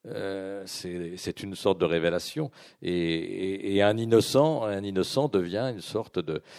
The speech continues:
de messager, euh, celui qui transporte les,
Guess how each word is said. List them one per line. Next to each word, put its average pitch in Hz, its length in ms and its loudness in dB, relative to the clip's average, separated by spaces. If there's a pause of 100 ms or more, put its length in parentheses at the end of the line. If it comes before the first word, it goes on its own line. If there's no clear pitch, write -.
(120)
de 98 140 4
messager, 107 760 4 (340)
euh, 95 120 -2
celui 98 360 -2
qui - 140 -12
transporte - 760 0
les, 80 720 2